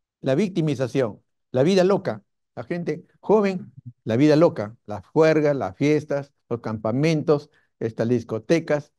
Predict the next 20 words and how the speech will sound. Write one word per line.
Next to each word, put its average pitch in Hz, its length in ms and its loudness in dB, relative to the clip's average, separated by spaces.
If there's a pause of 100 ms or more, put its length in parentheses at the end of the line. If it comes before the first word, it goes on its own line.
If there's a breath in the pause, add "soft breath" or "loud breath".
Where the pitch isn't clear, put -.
(140)
este, 113 540 -6 (320)
eh, 123 280 -2
y 120 360 -4
la 113 180 -2
degradación, 117 840 -2
la 113 160 -4
or-, 113 180 -8
las 113 180 -4
orgías 123 400 0
sexuales, 131 580 -2
etcétera. 110 520 -6 (480)
Entonces 208 340 4
tienen 214 260 6
ustedes, 196 380 6
pues, 190 240 2
que, 143 320 -2 (580)
este, 131 720 -2 (1600)
la, 156 380 0
la 139 260 -2
sociedad 185 580 -2